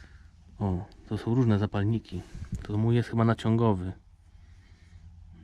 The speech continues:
Nieźle. No a jeśli chodzi o <laughs> resztę fantów, to spójrzcie sami,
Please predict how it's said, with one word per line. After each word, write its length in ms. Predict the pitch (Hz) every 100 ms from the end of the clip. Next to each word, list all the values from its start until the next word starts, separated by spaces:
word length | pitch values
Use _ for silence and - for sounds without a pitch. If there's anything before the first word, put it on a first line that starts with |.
| - - - - - - - - 117
Nieźle. 640 | 110 107 98 98 95 92 - - - - - - - - -
No 60 | 120
a 60 | 127
jeśli 240 | 143 -
chodzi 260 | 143 131 131
o 60 | 123
<laughs> 60 | 156
resztę 240 | 190 -
fantów, 480 | 165 - 156 160 143
to 140 | - 127
spójrzcie 500 | - 165 143 - 131
sami, 460 | - 143 127 110